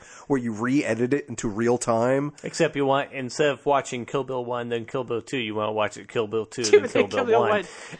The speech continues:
Speaker 2: And
Speaker 3: <laughs>
Speaker 2: it's sort of like watching all of the episodes of Star Wars, except you don't wanna start from episode one, you wanna start from episode four,
Speaker 3: Um,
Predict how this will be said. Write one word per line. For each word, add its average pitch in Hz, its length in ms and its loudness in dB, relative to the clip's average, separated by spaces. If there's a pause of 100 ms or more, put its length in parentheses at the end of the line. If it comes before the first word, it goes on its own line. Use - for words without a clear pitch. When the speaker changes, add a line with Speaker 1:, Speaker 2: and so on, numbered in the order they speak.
Speaker 2:
And 139 340 4
Speaker 3:
<laughs> - 0 -
Speaker 2:
it's 196 300 2
sort 285 140 4
of 240 60 0
like 208 200 2
watching 165 400 2
all 135 200 4
of 117 120 -2
the 120 200 2
episodes 131 480 -2
of 113 120 -8
Star 143 360 2
Wars, 107 380 0
except 120 340 -2
you 127 60 -2
don't 147 220 0
wanna 131 180 0
start 139 300 2
from 120 160 -4
episode 107 340 -4
one, 170 300 0
you 139 80 -4
wanna 123 160 0
start 117 240 -2
from 117 120 -10
episode 107 380 -6
four, 147 380 2
Speaker 3:
Um, 95 60 -14